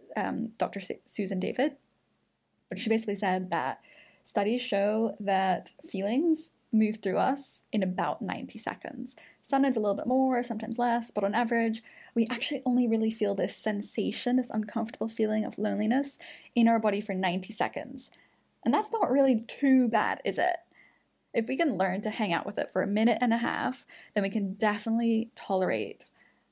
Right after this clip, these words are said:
this feeling. And by the way, this, you know, translates to all other feelings that we can feel. So this whole framework and this information is really helpful for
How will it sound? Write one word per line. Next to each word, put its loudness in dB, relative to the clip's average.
this -2
feeling. 0
And -2
by 4
the 2
way, 2
this, 0
you 2
know, 6
translates -2
to -4
all 6
other 2
feelings -2
that -2
we -6
can -6
feel. 0
So 0
this -2
whole 0
framework 0
and -4
this -2
information 0
is -8
really 2
helpful 0
for -2